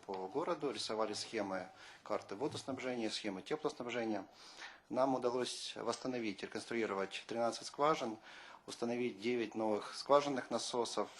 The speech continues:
Э, после реконструкции, после анализа реконструкции города и сетей заменить одиннадцать насосных станций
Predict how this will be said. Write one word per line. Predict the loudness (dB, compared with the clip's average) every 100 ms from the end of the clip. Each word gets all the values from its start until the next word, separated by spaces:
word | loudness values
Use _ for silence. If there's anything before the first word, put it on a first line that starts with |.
| -2
Э, | 4 6 8 8 6 2 -2
после | -2 -2
реконструкции, | -2 -2 -4 -4 -4 -4 -4
после | -2 0 2
анализа | 4 4 2 0
реконструкции | -2 -6 -4 -4 -4 -6
города | -2 0 0 -2
и |
сетей | -6 -4 -2 -2 -4 -12 -14 -16 -10
заменить | -2 0 2 0 -4
одиннадцать | -2 0 -2 -4
насосных | -4 -4 -6 -2
станций | 2 2 2 -4